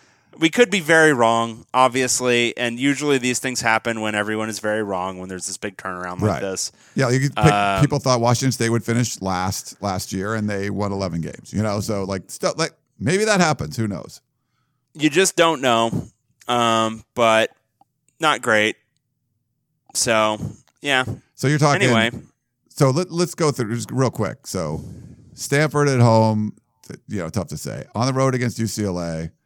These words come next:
Speaker 2: Utah and Cal at home, and then you get a bye. It's like, you know, you know, it's like, these are good teams. On the road against Arizona, like, we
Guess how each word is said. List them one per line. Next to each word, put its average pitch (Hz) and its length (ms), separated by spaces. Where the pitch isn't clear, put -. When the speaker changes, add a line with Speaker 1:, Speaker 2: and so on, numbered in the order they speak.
Speaker 2:
Utah 139 440
and 139 100
Cal 113 400
at 98 80
home, 95 680
and 87 120
then 90 80
you 92 60
get 90 140
a 90 40
bye. 71 380
It's 82 120
like, 87 200
you 165 80
know, 160 100
you 147 140
know, 143 60
it's 135 120
like, 123 140
these 139 160
are 139 60
good 131 180
teams. 92 380
On 113 160
the 151 80
road 151 200
against 147 240
Arizona, 123 640
like, 101 260
we 104 120